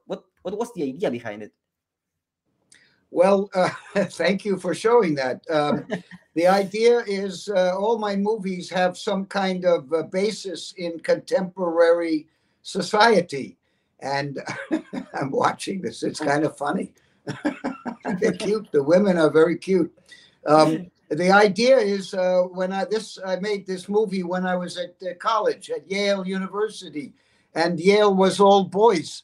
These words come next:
Speaker 2: So, um, uh, you know, we didn't really know much about women. It was kind of a war. We didn't have any, uh, boys. Uh, uh, uh, we only had boys. We only had boys.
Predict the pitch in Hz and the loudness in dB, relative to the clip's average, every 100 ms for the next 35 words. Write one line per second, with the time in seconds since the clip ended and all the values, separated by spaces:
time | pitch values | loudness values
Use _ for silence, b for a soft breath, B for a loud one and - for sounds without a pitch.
0 | _ _ _ - 190 185 175 165 165 165 | _ _ _ -4 0 0 -2 -4 -2 -4
1 | 156 - 170 160 160 175 190 185 180 185 | -6 -8 -4 -4 -4 -4 0 0 0 -4
2 | 185 208 208 196 196 196 196 190 196 196 | -2 0 0 0 -2 0 0 0 0 2
3 | 185 180 190 180 180 180 175 196 247 196 | 0 -2 -4 0 0 0 -2 0 0 -2
4 | 165 160 170 170 - 196 202 190 180 185 | -8 -8 0 0 0 -4 0 0 0 0
5 | 185 214 233 196 151 - _ _ _ _ | 2 4 4 4 0 -8 _ _ _ _
6 | 151 165 185 190 175 185 202 185 175 165 | -8 -4 -2 -2 -2 0 0 0 -2 -4
7 | 160 156 151 143 147 156 147 131 - - | -8 -4 -2 0 4 4 4 0 -6 -16
8 | - 135 131 131 131 143 139 147 143 160 | -12 -4 0 0 0 -4 -4 -2 -2 2
9 | 208 226 196 190 175 190 226 170 113 - | 4 4 2 2 0 2 4 4 -2 -8
10 | 170 185 180 180 175 202 214 147 - | -6 -4 -4 -4 -4 0 0 -2 -6